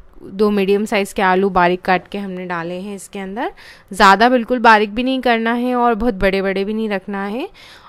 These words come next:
और हम, अब हम इसे न, आलू को चलाएंगे। देखिए बघार में सब तरफ से अच्छे से फ्राई हो जाएं। अब हम इसमें नमक डालेंगे स्वाद अनुसार। आपको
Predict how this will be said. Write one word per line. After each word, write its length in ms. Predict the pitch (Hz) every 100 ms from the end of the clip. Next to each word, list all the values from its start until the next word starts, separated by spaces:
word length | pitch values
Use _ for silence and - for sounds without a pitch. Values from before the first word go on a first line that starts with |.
| -
और 240 | 196 190
हम, 300 | 202 214 202 - - - -
अब 160 | 220 220
हम 180 | 240 240
इसे 200 | 233 240
न, 120 | 233 -
आलू 260 | 196 196
को 100 | 202
चलाएंगे। 800 | 226 233 190 180 180 185 214 302 - - _ -
देखिए 340 | 190 196 226 214
बघार 420 | 202 185 185 180
में 100 | 190
सब 160 | 208 196
तरफ 220 | 196 190
से 120 | - 196
अच्छे 220 | 180 196
से 160 | -
फ्राई 320 | 208 214 190 226
हो 200 | 254 214
जाएं। 340 | 196 196 262
अब 240 | 220 214
हम 180 | 233 233
इसमें 580 | 240 220 - 240 262 370 _ _ _ _ _ _ 220
नमक 260 | 220 220
डालेंगे 640 | 208 196 175 170 170 196 220
स्वाद 360 | - 233 202
अनुसार। 480 | 190 185 180 185 175
आपको 580 | - 185 180 - 208 214